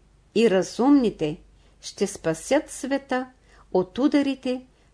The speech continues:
на земетресенията и от ударите на съдбата. Бъдете готови всеки момент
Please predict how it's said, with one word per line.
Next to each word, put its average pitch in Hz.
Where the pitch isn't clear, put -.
на 185
земетресенията 170
и 202
от 175
ударите 269
на 170
съдбата. 160
Бъдете 190
готови 262
всеки 311
момент 285